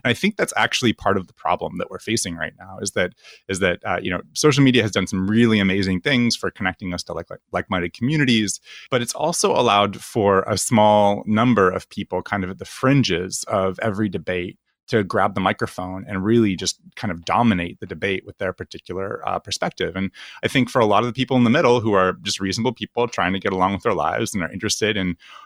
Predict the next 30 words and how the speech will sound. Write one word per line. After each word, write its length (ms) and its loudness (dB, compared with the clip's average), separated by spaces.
solving 340 2
problems 520 0
and 140 -8
interested 380 -6
in, 220 -2
you 120 -8
know, 60 -8
fixing 360 -4
what's 180 -4
wrong 220 2
in 80 0
the 80 -2
world, 340 -6
uh, 160 0
when 240 4
they 120 4
see 260 2
the 140 4
extremes 1080 2
of 200 -4
these 440 -4
particular 540 -8
conversations 760 -6
that 180 -12
often 320 -4
happen 320 -8
online, 520 -2
they 80 -4
tend 340 0
to 300 2